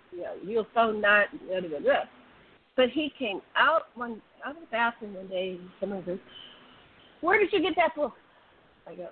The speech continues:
"Well, I brought it," and da, da, da. He, and he said, "Is there more?"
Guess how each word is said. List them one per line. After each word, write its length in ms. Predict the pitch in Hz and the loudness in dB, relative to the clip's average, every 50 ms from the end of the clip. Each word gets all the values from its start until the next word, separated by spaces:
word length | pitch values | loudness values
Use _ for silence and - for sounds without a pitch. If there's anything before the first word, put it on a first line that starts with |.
| - | -8
"Well, 240 | 220 277 349 392 381 359 | -6 -6 -4 -4 -4 -4
I 100 | 349 311 285 - | -6 -6 -6 -4
brought 240 | 277 269 262 262 285 | -4 -2 0 0 0
it," 200 | 320 339 - - | -2 -2 -4 -8
and 160 | 240 233 220 | -8 -6 -6
da, 120 | 233 240 | -6 -6
da, 60 | 254 | -4
da. 100 | 247 247 240 | -6 -6 -8
He, 160 | 220 233 214 - - | -8 -10 -12 -8 -2
and 140 | - 208 208 | 0 0 0
he 220 | 208 240 233 226 - - - - | 2 0 0 0 -2 -6 -6 -4
said, 120 | 196 185 - - - - - - - - | -4 -4 -4 -6 -18 -20 -20 -20 -2 2
"Is 240 | - 220 220 214 185 - | 4 6 6 4 4 4
there 180 | 190 175 180 175 | 2 2 2 2
more?" 460 | 202 190 190 220 254 285 339 466 415 | 0 0 2 4 6 6 6 4 2